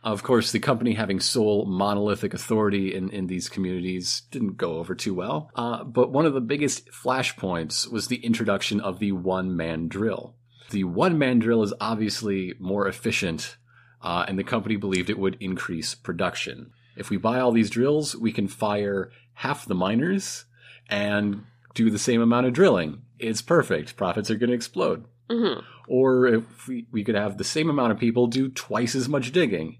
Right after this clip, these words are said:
Speaker 1: It's, um, it's incredible.
Speaker 2: Yeah.
Speaker 1: Money's gonna roll in. From the miner's perspective, you needed to work in pairs and groups for safety. If something went wrong, you got a buddy. With a one-man drill, if something goes wrong, you're trapped in rubble before anyone knows you're missing for hours and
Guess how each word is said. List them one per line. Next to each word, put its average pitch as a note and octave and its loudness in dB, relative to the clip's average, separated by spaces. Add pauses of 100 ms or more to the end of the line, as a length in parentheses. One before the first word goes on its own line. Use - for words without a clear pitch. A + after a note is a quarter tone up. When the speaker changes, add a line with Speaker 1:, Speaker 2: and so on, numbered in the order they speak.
(100)
Speaker 1:
It's, D#3 -2
um, E3+ 4 (120)
it's B2 0
incredible. C3 -2 (280)
Speaker 2:
Yeah. G3 2
Speaker 1:
Money's B2 4
gonna A#2+ 2
roll A#2 4
in. F#2 -6 (920)
From F#3+ 4
the E3+ 4
miner's G3+ 4
perspective, G2 -4 (240)
you C3 -2
needed G3+ 4
to F#3 2
work D#3+ 2
in C#3+ -2
pairs A#2+ 2
and B2 0
groups G2 -2
for - -4
safety. - -4 (500)
If - -6
something E3 2
went D#3+ 4
wrong, G#2+ 2
you A2 -2
got A2 2
a F#2 -2
buddy. G2 -2 (300)
With G2+ -4
a G2+ 2
one-man A2+ 4
drill, E2 0
if F#2+ -6
something A#2+ 0
goes G#2 2
wrong, G2 2
you're A#2 2
trapped A#2 0
in A2 -2
rubble G#2 2
before - -2
anyone G#2+ 0
knows G2+ -2
you're F#2+ -4
missing G2 -2
for G2 -4
hours E2+ -4
and F2 -8